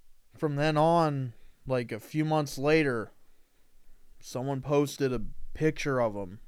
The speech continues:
and he's back to almost, like, he looked like he was back to three hundred fifty pounds. And Damian Lillard, who, and it was amazing to see Lillard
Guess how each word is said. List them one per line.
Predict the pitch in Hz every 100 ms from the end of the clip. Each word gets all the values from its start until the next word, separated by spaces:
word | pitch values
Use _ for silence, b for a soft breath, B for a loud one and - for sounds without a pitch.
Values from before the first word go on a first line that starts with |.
| -
and | 101 113
he's | 135 135 123 113 - _ _ _ _ -
back | 120 135 131
to | - 143 131
almost, | 135 135 127
like, | 127 117
he | 76 120
looked | 127 123 135 131
like | 120 123
he | 127
was | 120
back | 127 120
to | 123 117 -
three | - - 123 127
hundred | 131 120
fifty | - 120 113
pounds. | 131 131 113 58 - - _ _ _ - - - - - _ _ _ _ _
And | 113 120 117
Damian | 147 156 139
Lillard, | 139 165 147 120 117 _ _ _ _ _ _ _ _ _ _ _ _ _ -
who, | 135 120 110 98 110
and | 117
it | 135
was | 147 131 117 - - _ _ _ _ _
amazing | 113 117 135 151 156 143 127
to | 120
see | - 123 117 107 - _ -
Lillard | 107 117 117 117 104 95